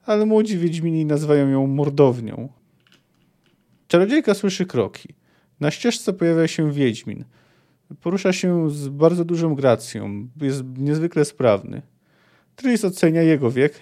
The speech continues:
jego, bo on cały cia-, bo ona cały czas myśli, że to chłopak, na jakieś dwanaście lat. W pewnym momencie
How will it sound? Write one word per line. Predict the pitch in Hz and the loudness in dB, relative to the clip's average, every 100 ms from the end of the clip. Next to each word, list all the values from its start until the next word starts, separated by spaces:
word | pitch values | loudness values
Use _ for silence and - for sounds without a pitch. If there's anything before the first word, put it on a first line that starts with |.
| - | -6
jego, | 147 120 117 | -2 0 0
bo | 120 | 0
on | 120 | 0
cały | 123 139 | 2 2
cia-, | 131 127 127 | 2 0 2
bo | 135 | 0
ona | 135 131 | 2 0
cały | 139 131 | 0 -2
czas | 127 | -2
myśli, | 127 120 127 | -4 -6 -6
że | 131 | -4
to | 127 | -2
chłopak, | 143 131 120 135 156 - _ _ _ _ _ 202 | -2 -4 -2 -2 -4 -6 _ _ _ _ _ -2
na | |
jakieś | 196 185 165 | 0 0 0
dwanaście | 147 139 135 - 127 | 0 0 0 0 0
lat. | 104 95 - - _ _ _ _ _ _ _ _ _ _ _ _ _ _ | 0 -2 -10 -20 _ _ _ _ _ _ _ _ _ _ _ _ _ _
W | - | -2
pewnym | 220 233 196 | 0 2 2
momencie | 160 156 160 - 160 160 | 2 2 0 0 2 2